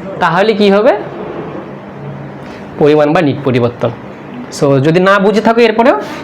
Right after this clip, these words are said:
এক্সাম্পলগুলো দেখো, আশা রাখছি তোমার এগুলো সবই, আহ, ক্লিয়ার হয়ে যাবে, কোনো সমস্যা নেই। আমি ক্লিয়ার করে দেওয়ার জন্য এখানে আসি, ঠিক আছে? So তার আগে বলে রাখি, ভিডিওটা যদি ভালো লেগে থাকে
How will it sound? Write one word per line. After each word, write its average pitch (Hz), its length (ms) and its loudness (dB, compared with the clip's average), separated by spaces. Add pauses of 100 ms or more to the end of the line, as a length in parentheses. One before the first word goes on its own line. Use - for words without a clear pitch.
(120)
এক্সাম্পলগুলো 214 640 4
দেখো, 294 360 2 (280)
আশা 180 280 2
রাখছি 240 260 2
তোমার 180 280 4
এগুলো 175 180 4
সবই, 196 320 4 (480)
আহ, 147 120 2 (120)
ক্লিয়ার 180 340 6
হয়ে 156 200 4
যাবে, 139 140 4
কোনো 262 300 6
সমস্যা 151 480 2
নেই। 247 180 4 (580)
আমি 147 200 4
ক্লিয়ার 165 340 4
করে 160 140 4
দেওয়ার 139 220 2
জন্য 135 200 4
এখানে 139 360 2 (220)
আসি, - 300 -2 (380)
ঠিক 294 160 0
আছে? 143 240 0 (1120)
So - 60 0
তার 208 200 2
আগে 226 160 4
বলে 220 200 2
রাখি, 233 320 2 (420)
ভিডিওটা 160 360 4
যদি 185 160 4
ভালো 151 260 4
লেগে 160 200 2
থাকে 175 320 0